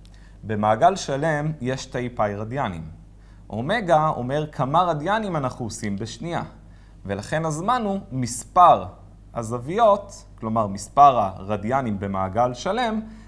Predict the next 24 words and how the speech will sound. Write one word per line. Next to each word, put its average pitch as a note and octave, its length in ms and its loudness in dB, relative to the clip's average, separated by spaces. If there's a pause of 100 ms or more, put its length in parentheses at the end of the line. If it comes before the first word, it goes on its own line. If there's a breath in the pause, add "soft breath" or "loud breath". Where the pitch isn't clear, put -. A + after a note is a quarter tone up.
(120)
לחלק C3 640 -4 (440)
למהירות A2 640 -2
שבה B2 380 4
אנחנו G#2+ 300 -6
עוברים G2 440 -6 (960)
את, - 340 -8 (260)
אה, G2 140 -8 (100)
כל G2+ 180 -6
רדיאן F2 400 -8
ורדיאן. E2 440 -12
כמה F#2+ 220 -4
רדיאנים G#2 460 -4
יש F#2+ 160 -12
לנו F#2+ 120 -10
בשנייה, D#2+ 400 -14 (520 loud breath)
או A#2 380 -2 (260)
זמן D#3 440 0
שווה A#2 400 -4
לדרך G#2 520 -4
לחלק F2 420 -10
למהירות. E2+ 600 -14 (920 soft breath)
תדירות C3 880 -2 (920)
מספרת C#3 640 -4
לנו A2 340 -2